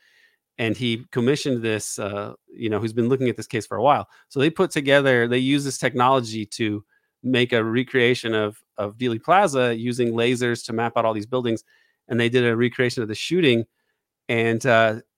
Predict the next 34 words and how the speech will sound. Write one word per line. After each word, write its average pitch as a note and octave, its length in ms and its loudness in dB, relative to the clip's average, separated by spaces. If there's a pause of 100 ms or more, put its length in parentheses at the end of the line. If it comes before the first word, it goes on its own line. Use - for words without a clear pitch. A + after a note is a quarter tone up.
they A#2+ 100 2
sh-, - 240 -6
they B2 100 4
basically C3+ 600 0
show C#3 380 4
that A2+ 140 2
it A#2 120 -2
couldn't A#2+ 300 -2
work A#2 380 0
the A2+ 100 -4
way A2 120 2
that G#2 160 -6
they F2+ 120 -8
said C#3+ 240 0
it A#2+ 100 -4
did. G2 160 -6
And G#2 100 -2
I'm C3+ 140 2
gonna C3+ 160 2
show C3+ 380 2
this A#2 180 0
video. A#2 560 0 (440)
YouTube D3 460 -2
actually C3+ 440 2
censored C3 440 -2
it, G#2+ 220 0
and A2+ 100 -2
I'm A2+ 300 2
gonna A#2+ 360 0 (120)
just B2+ 200 -6
play A#2+ 260 0
it G#2 100 -8
here G#2 160 -6
because G#2 440 -6